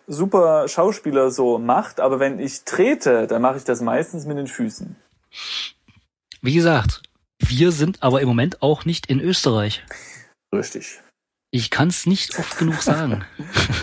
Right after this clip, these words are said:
Speaker 1: Okay, ähm, schaue dich um. So. Naja, wir sind auf jeden Fall an der Wegkreuzung.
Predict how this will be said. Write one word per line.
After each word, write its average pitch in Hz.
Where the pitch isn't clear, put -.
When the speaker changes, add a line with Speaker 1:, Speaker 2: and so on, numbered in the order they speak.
Speaker 1:
Okay, 135
ähm, 131
schaue 180
dich 147
um. 139
So. -
Naja, 135
wir 143
sind 160
auf 185
jeden 175
Fall 156
an -
der 135
Wegkreuzung. -